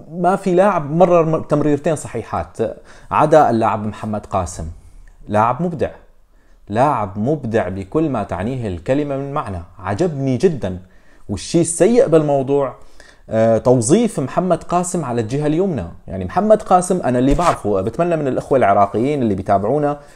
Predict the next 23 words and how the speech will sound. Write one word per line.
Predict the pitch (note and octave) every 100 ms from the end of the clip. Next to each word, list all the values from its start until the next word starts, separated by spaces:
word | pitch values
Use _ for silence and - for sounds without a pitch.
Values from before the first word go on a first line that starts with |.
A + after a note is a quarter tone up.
| -
يصححوا | - - - A2+ E3 E3+
لي |
هالمعلومة، | C#3+ D3 B2+ A#2 C#3+ G2
هل | C3
يا | F3+
ترى | E3+ F#3
محمد، | E3 F#3 F3 D#3+ C#3+
آه، | D3+ D3 C3 - - -
قاسم | D#3 E3 D#3+ C#3
بيلعب | B2 D3+ C#3 C3
على | A#2 C3
الجهة | B2 A2 C#3
اليمنى | B2 A#2 D#3+ D#3+
أو | C#3+ G#2 G#2+
بيلعب | A2+ A2+ G#2+
على | A2+
الأطراف | A2 G#2 - D3 F3+ - - _ _ _ -
أو | D3
بيلعب | E3 E3+ D3+
ك-، | - -
متأخر | C#3+ - D#3 - -
بالحالة | C3+ B2 - C3+ C3
الدفاعية؟ | A#2+ B2 B2+ A#2+ D3+ E3+